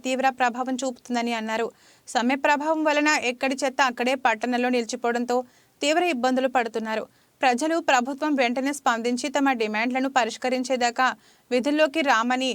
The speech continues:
పంచాయతీ కార్మికులు అన్నారు. యువతను మత్తు పదార్థాల నుంచి కాపాడుకుంటే దేశ భవిష్యత్తును కాపాడుకోగలుగుతామని కలెక్టర్ రాహుల్ మీనా అన్నారు. ప్రకాశం జిల్లా మార్కాపురం పట్టణంలోని సబ్ కలెక్టర్ కార్యాలయం నందు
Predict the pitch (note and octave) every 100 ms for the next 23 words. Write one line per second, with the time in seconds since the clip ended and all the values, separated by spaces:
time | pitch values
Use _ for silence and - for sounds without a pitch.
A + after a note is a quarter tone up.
0 | - A#3 A3+ B3 B3 B3+ B3 A3+ A#3 A#3
1 | A#3+ A#3 A3 G#3+ _ _ _ _ _ _
2 | _ _ _ _ _ _ _ _ _ _
3 | _ - - - C4+ C#4+ C#4+ G4 G4 E4
4 | C#4+ F4+ F#4+ F#4 F#4 E4+ F#4+ F4+ F4+ F4
5 | D#4+ D#4 D#4 D#4+ D#4 D#4 D#4 B3+ C4 C#4+
6 | D4 C#4 C#4 E4 F4 C4+ E4 E4 C#4 C#4+
7 | D#4+ E4 D#4+ D#4 D#4 D#4 D4+ D4 C#4 C#4
8 | C#4 C#4 D#4 B3+ B3+ C#4 D4 D4 C#4 C4+
9 | B3+ B3 - _ _ _ _ - - -
10 | _ - B3 F4 G#4 G4 F#4+ F4+ D#4 D#4
11 | E4+ F4 E4+ E4 D#4 D4+ D4 C#4+ C#4+ D4
12 | C#4+ B3 D#4+ D#4 D4+ C#4+ C#4 C4+ C#4 D#4
13 | D4 C#4 C4+ C4